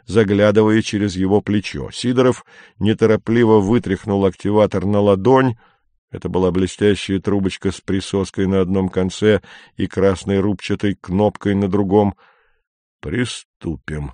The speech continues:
сказал он вслух. Он подошёл к яйцу и прижал присоску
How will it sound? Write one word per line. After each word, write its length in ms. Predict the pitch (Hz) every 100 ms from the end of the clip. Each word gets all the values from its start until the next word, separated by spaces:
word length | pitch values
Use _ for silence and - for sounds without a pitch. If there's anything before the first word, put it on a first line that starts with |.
| _ _ _
сказал 560 | - - 82 78 85 82
он 140 | 80
вслух. 560 | - - 80 82 - _ _ _ _ _ _ _ _ _ _ _ _
Он 180 | 127 139
подошёл 460 | 113 95 - 101 95
к 100 | 92
яйцу 680 | 92 90 - 143 165 156 _ _ _ _ _
и 140 | - -
прижал 600 | - 98 98 104 147 120
присоску 880 | 101 95 - 143 139 - 123 120